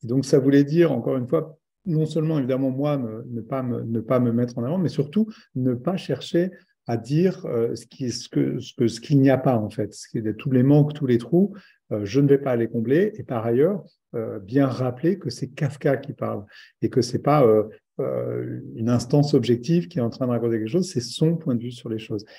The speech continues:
Et c'est pour ça que moi, je n'ai, je n'ai, je, je, ça me semblait très important qu'on, de bien montrer dans le livre, voilà, en fait, je cite Kafka, quoi. C'est-à-dire que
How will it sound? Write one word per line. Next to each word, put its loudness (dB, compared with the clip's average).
Et 6
c'est -2
pour 0
ça 4
que -2
moi, 6
je 0
n'ai, 2
je -8
n'ai, -4
je, -6
je, -8
ça -4
me -4
semblait 2
très 2
important 0
qu'on, -4
de 2
bien 4
montrer 2
dans 2
le 2
livre, 0
voilà, -2
en -8
fait, 0
je -2
cite -4
Kafka, -2
quoi. -8
C'est-à-dire -8
que -10